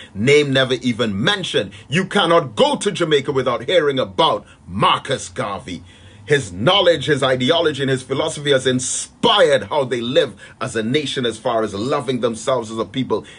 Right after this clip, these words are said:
is concerned. But we are afraid Africans. We don't want to offend anyone.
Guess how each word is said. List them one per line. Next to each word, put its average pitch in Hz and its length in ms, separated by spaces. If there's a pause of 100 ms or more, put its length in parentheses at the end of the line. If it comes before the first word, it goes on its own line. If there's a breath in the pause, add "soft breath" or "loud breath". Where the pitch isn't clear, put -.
(100)
is 107 120
concerned. 107 600
But 101 180
we 135 420
are 95 300
afraid 113 840 (300 loud breath)
Africans. 80 1000 (500 loud breath)
We 95 100
don't 98 160
want 98 160
to - 180
offend 90 480
anyone. 69 680